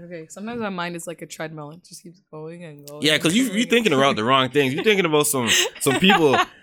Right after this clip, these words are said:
Speaker 2: that, that curved someone for a few times and they finally
Speaker 1: But that's what I said I wanted.
Speaker 2: Yeah, but sometimes you
Speaker 1: And
Speaker 2: don't gotta
Speaker 1: look
Speaker 2: do
Speaker 1: how
Speaker 2: that.
Speaker 1: perfectly it worked for them.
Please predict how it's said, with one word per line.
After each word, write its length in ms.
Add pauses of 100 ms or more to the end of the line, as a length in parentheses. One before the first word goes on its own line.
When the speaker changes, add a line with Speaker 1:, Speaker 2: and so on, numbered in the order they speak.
(120)
Speaker 2:
that, 420
that 200
curved 600
someone 380
for 180
a 60
few 220
times 340
and 160
they 40
finally 400
Speaker 1:
But 40
that's 300
what 100
I 180
said 240
I 160
wanted. 520
Speaker 2:
Yeah, 240
but 120
sometimes 440
you 60
Speaker 1:
And 160
Speaker 2:
don't 0
gotta 260
Speaker 1:
look 80
Speaker 2:
do 60
Speaker 1:
how 80
Speaker 2:
that. 160
Speaker 1:
perfectly 340
it 100
worked 380
for 220
them. 680